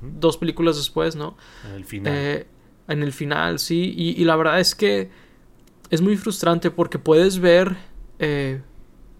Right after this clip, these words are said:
Speaker 1: pedacitos o ecos de una
Speaker 2: Ujú.
Speaker 1: gran película, dos grandes
Speaker 2: Sí.
Speaker 1: películas,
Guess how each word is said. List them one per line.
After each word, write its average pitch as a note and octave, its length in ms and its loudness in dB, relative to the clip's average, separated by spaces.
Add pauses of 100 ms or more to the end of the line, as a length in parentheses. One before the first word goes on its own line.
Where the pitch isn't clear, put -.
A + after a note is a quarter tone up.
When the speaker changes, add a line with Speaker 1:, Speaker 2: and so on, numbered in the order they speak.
(160)
Speaker 1:
pedacitos F3 760 2
o D3 320 2
ecos E3 600 -8
de D#3+ 460 -6
una E3 220 -2
Speaker 2:
Ujú. D3 120 -4
Speaker 1:
gran F3+ 380 0
película, E3+ 500 0
dos F3 400 0
grandes F#3 400 2
Speaker 2:
Sí. - 80 -14
Speaker 1:
películas, D#3+ 600 -2